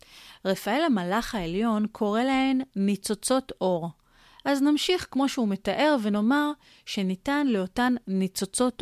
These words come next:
אור את האפשרות לפזר את עצמן לשלושת הקווים אשר מהווים עד היום את השיווי משקל והאיזון שעליהם מתבססת הבריאה. שלושת הקווים, כפי שאנחנו יכולות להבין, הן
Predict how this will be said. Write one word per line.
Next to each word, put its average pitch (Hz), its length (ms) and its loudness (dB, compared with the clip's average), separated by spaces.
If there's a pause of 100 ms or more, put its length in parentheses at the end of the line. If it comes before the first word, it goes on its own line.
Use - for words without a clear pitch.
אור 214 320 0 (400)
את 185 160 -6
האפשרות 180 640 -6 (380)
לפזר 185 680 -2
את 269 120 -2
עצמן 165 480 -6 (480)
לשלושת 247 560 -2
הקווים 208 580 -2 (320)
אשר 202 280 -4
מהווים 202 540 0
עד 262 200 0
היום 226 420 0 (260)
את 180 140 -6
השיווי 202 580 -2
משקל 233 640 -2
והאיזון 180 680 -2 (300)
שעליהם 214 720 0
מתבססת 175 720 -6 (300)
הבריאה. 165 440 -4 (800)
שלושת 311 400 0
הקווים, 214 540 -2
כפי - 280 -6
שאנחנו 190 460 -4
יכולות 214 380 -4
להבין, 233 440 -2
הן 190 260 -2